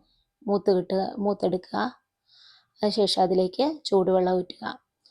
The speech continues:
ഞാനിവിടെ ചൂടുവെള്ളമാണ് ഊറ്റുന്നത്. നിങ്ങൾ എപ്പോഴും കറികൾക്ക് ചൂടുവെള്ളം ഊറ്റാൻ ശ്രമിക്കുക. പച്ചവെള്ളം ഊറ്റുമ്പം ഒരു പച്ചച്ചവ വരും. ചൂടുവെള്ളം തന്നെയാണ് എപ്പോഴും നല്ലത്.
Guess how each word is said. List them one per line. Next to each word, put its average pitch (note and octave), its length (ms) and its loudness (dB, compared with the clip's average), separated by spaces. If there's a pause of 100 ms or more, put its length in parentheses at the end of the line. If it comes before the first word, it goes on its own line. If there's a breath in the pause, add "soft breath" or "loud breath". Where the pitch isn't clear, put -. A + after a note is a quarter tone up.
(160)
ഞാനിവിടെ G#3+ 340 2
ചൂടുവെള്ളമാണ് G3+ 560 6
ഊറ്റുന്നത്. F#3+ 420 -2
നിങ്ങൾ G3 200 -2
എപ്പോഴും G3 320 -6
കറികൾക്ക് F#3+ 440 -2
ചൂടുവെള്ളം F#3+ 420 2
ഊറ്റാൻ F#3 300 -4
ശ്രമിക്കുക. - 420 -4 (1200 loud breath)
പച്ചവെള്ളം G#3 440 2
ഊറ്റുമ്പം G3+ 400 -2 (120)
ഒരു G3+ 180 0
പച്ചച്ചവ G3 420 -2 (120)
വരും. F#3+ 200 -2 (100)
ചൂടുവെള്ളം F#3+ 400 -2 (120)
തന്നെയാണ് F#3+ 340 -4
എപ്പോഴും F#3+ 240 -6
നല്ലത്. F#3 360 -4